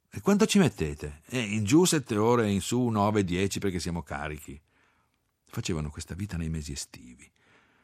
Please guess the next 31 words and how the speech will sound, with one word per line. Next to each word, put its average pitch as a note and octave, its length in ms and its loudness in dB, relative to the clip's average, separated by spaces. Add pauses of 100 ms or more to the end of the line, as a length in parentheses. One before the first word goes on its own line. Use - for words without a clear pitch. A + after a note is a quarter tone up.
Lavoravano D2+ 480 -6
coi D#2+ 220 -6
mughi F2+ 440 -6
circa C#2+ 380 -10
dodici D2 440 -8
ore C#2 160 -10
al D2 100 -12
giorno, - 500 -12 (300)
una F2 180 -2
settimana F2+ 400 -2
di D#2 80 -6
sette E2 260 -8
giorni G2 260 -4
e F2 40 0
un'altra E2 420 -4
settimana D#2 400 -8
di C#2 100 -14
sei. C2 460 -10 (320)
Il G#2 140 0
sabato G#2+ 440 -2
sera - 320 -6
andavano F#2 420 -2
giù E2+ 160 -4
a E2+ 60 -4
Lusiana D#2+ 640 -6
e - 60 -10
la F2+ 100 -4
domenica E2 440 -4
tornavano C#2 400 -10
su - 200 -14
carichi. - 520 -20